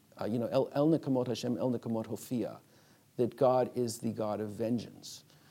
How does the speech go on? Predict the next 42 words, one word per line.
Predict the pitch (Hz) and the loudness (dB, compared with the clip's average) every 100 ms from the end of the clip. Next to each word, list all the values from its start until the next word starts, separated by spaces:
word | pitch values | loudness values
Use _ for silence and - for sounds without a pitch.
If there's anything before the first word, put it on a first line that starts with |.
| - | -6
So, | - | 2
you | 190 | 6
know, | 208 | 10
there | 196 214 | 12 12
are | 170 | 10
definitely | 156 190 190 156 117 110 95 - - | 10 8 8 0 2 0 -2 -8 -18
statements, | - - 147 135 117 85 | -10 2 4 4 0 -6
but | - 135 | 0 0
it's | 120 | 2
usually, | 147 214 285 262 160 117 113 104 | 4 6 8 6 4 4 2 2
the | 135 | 0
violence | 135 170 208 165 127 | 4 6 8 8 6
is | 139 | 4
usually | 151 190 156 143 | 6 4 6 6
not | 135 151 170 | 6 6 4
of | 147 | 4
the | 123 | 2
form, | - 147 143 131 | 0 0 2 4
or | 120 | 4
the | 120 107 | 2 0
prayer | - - 190 202 | -4 0 6 6
for, | 190 135 - - - | 4 -2 -6 -16 -20
for | - 143 131 117 - | 0 4 4 2 -6
violence | 123 123 120 123 123 | 0 2 2 0 0
is | 135 131 | 0 2
not, | 147 165 - - - | 2 2 -4 -20 2
"Let's | 160 165 | 6 6
assemble | 151 - 143 131 | 4 2 2 4
an | 131 | 4
army." | 151 147 113 | 6 6 4
It's | 107 | 2
that, | 131 101 | -4 0
"God, | 143 139 127 107 - - - _ _ | 2 4 2 0 -10 -20 -20 _ _
please | - 247 262 - | 2 6 6 6
take | 185 156 | 2 2
care | - 165 147 | 2 2 2
of | 110 | 2
the | 113 | 0
bad | 113 113 117 107 | 2 2 2 0
people." | 117 - - - - - - _ - - - - - - | -8 -10 -12 -14 -18 -20 -20 _ -20 -20 -20 -20 -20 -14
You | |
know. | - | -14